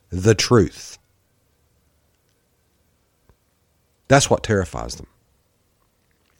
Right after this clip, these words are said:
And they will use fear, and they will use things of those mechanisms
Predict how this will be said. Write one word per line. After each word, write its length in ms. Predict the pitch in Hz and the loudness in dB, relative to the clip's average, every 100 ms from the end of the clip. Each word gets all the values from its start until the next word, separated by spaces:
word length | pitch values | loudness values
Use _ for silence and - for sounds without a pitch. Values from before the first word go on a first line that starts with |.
| - | -8
And 140 | 101 101 | -4 4
they 100 | 127 | 8
will 160 | 135 | 8
use 340 | 123 110 110 - | 8 6 2 0
fear, 560 | - 143 143 143 151 - _ _ _ _ _ _ _ - | -2 2 4 4 0 -6 _ _ _ _ _ _ _ -12
and 140 | - 104 | -2 4
they 100 | 120 | 6
will 120 | 123 | 6
use 260 | 107 110 98 | 4 2 2
things 300 | 113 117 107 | 2 2 0
of 100 | 101 | 0
those 200 | 107 95 | 0 2
mechanisms 600 | 113 107 95 87 90 | 0 0 0 0 -4